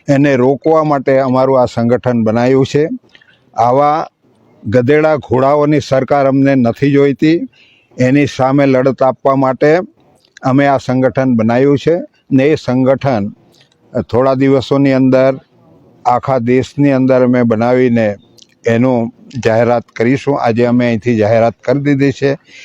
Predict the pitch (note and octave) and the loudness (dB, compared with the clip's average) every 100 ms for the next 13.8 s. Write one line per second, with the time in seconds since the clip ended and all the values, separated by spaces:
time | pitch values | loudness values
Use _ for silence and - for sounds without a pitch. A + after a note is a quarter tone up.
0 | - D3 B2+ G2 A#2+ C3 C3+ B2+ C3 C#3 | -8 -2 -2 0 0 0 0 0 0 -2
1 | C#3 - _ _ - A#2 - B2 A#2+ - | -4 -12 _ _ -6 -6 -2 -2 -2 -2
2 | - C3 C3+ C3 B2+ B2 B2+ A#2+ B2 - | -2 0 2 0 0 0 2 2 0 -6
3 | _ - A2+ B2+ B2+ - D#3 E3 _ _ | _ -2 2 2 0 -2 -4 -4 _ _
4 | _ _ _ - B2+ D3 D#3 - _ _ | _ _ _ -2 0 0 -2 -8 _ _
5 | _ _ _ _ - - B2+ C3 D#3 D#3 | _ _ _ _ -14 -4 0 2 2 2
6 | D#3+ - _ - C3 C3+ - F3+ F3+ C3 | 0 -4 _ -4 -2 -4 -2 0 2 0
7 | G2+ B2+ D#3+ D#3+ E3+ _ _ _ _ _ | -2 0 0 -2 -6 _ _ _ _ _
8 | _ - - C3+ D3+ C#3 E3 E3+ D#3 D#3+ | _ -10 -4 0 0 0 0 0 0 0
9 | D#3+ D3+ C3 D3 E3 C#3+ D#3+ E3 E3+ _ | 0 0 0 0 -2 0 0 0 -2 _
10 | _ _ _ _ - C#3+ - D#3+ - E3+ | _ _ _ _ -2 -2 0 -2 2 2
11 | D#3 D#3+ D#3+ C#3+ G#2+ C3+ D#3+ E3+ D#3+ - | 2 0 0 0 0 0 2 2 0 0
12 | B2+ G#2+ - _ C#3+ D3+ C#3+ C3 C#3 D#3+ | -2 -2 -6 _ -2 0 2 0 2 2
13 | C#3+ C3+ A#2 C#3 C3+ C#3 C#3 | 0 0 0 0 2 2 0